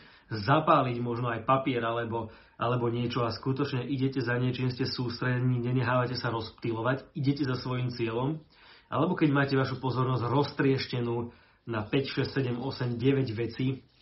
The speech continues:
a robíte zo všetkého niečo. Toto je prvá vec, ktorú si potrebujete uvedomiť. Ak vaša pozornosť práve teraz ide na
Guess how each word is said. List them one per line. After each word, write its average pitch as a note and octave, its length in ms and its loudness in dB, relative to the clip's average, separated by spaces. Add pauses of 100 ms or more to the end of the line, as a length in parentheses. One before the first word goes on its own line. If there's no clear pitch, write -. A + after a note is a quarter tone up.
(340)
a C3 160 0
robíte B2+ 560 2
zo C3 240 2
všetkého D3 560 2
niečo. C3 540 2 (1040)
Toto C3+ 160 -4
je B2+ 100 -2
prvá C#3+ 240 4
vec, C3 80 -4
ktorú B2 220 -4
si A#2+ 100 -4
potrebujete A#2+ 480 -2
uvedomiť. A2 480 -2 (320)
Ak C3+ 300 0
vaša C#3+ 400 0
pozornosť A#2+ 800 0
práve A2 340 -4
teraz G#2+ 380 -4 (500)
ide B2 320 -4
na G2+ 220 -4